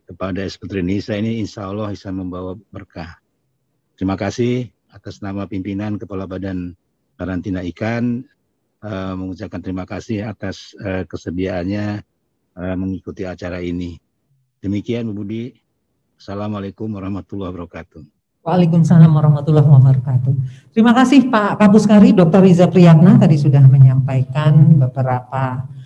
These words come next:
Speaker 2: hal ya terkait dengan, eh, hal-hal yang memang bisa ditindaklanjuti sesudah pertemuan,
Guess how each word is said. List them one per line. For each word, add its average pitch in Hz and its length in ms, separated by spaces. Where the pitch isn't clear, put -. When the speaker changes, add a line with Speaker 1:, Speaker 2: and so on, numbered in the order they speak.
Speaker 2:
hal 180 320
ya 156 240
terkait 139 480
dengan, 165 640
eh, 139 440
hal-hal 175 400
yang 196 240
memang 202 240
bisa 190 240
ditindaklanjuti 190 800
sesudah 143 400
pertemuan, 135 640